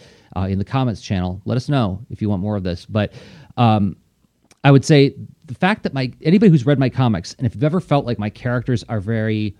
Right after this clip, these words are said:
vibrant and unambiguous as to what they want out of life and how they, how they feel about one another, it's because I've done this.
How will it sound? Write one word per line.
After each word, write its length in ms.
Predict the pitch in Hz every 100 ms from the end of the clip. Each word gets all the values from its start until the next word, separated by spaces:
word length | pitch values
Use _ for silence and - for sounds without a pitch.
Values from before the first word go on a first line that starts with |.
| _
vibrant 800 | 92 - 104 120 151 180 - - _ -
and 340 | 113 107 104 -
unambiguous 840 | 123 127 101 113 117 165 202 -
as 140 | 120 -
to 120 | 110
what 200 | 101 107
they 200 | 110 104 - 87 -
want 440 | 101 87 98 120 127
out 140 | 139
of 100 | 127
life 280 | 123 131 -
and 80 | 98
how 160 | 110
they, 260 | 107 107 104
how 100 | -
they 100 | 104
feel 200 | 95 117
about 160 | 107 113
one 120 | 110
another, 360 | 107 107 127 123 _ _ -
it's 100 | 180
because 240 | 254 233
I've 80 | 160
done 160 | 147 127
this. 380 | - - -